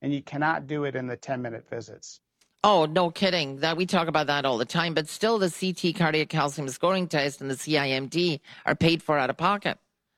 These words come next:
Speaker 2: They're just
Speaker 1: Yep.
Speaker 2: not covered. And then a lot
Speaker 1: Or
Speaker 2: of doctors don't know how to interpret the C I M T, and here we are. We gotta go to break again.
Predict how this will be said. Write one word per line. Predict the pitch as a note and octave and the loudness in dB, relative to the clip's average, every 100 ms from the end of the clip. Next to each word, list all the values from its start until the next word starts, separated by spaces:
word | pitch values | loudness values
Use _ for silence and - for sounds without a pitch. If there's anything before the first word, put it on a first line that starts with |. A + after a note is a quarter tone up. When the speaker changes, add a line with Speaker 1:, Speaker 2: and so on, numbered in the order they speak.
| _ | _
Speaker 2:
They're | - | -2
just | D#3 E3+ | 2 2
Speaker 1:
Yep. | - | 4
Speaker 2:
not | D#3+ - | 0 2
covered. | F3 G#3 C3 A#2+ _ _ _ - | 2 2 0 -4 _ _ _ 2
And | F#3 | 4
then | F#3+ | 6
a | |
lot | F3+ G3+ C#4+ | 6 6 6
Speaker 1:
Or | |
Speaker 2:
of | G3+ | 6
doctors | F3+ F3+ F#3+ E3 | 2 4 2 2
don't | F#3 | 2
know | F3 | 2
how | E3+ E3+ | 2 2
to | |
interpret | D#3+ D3+ F#3+ A3+ A3+ | 0 0 -2 0 -2
the | G3+ | -2
C | - E3+ | 0 0
I | D#3 | 2
M | D3 D3 | 0 -2
T, | D3 E3 | -2 0
and | D#3 | 2
here | D#3+ | 2
we | D#3 D#3 | 2 2
are. | C#3 | 2
We | C3+ | 0
gotta | D3 C#3+ | -2 -2
go | C#3+ | -2
to | B2 | -2
break | C#3 C#3 | -2 -4
again. | D3+ C#3+ C3 B2+ | -6 -6 -6 -8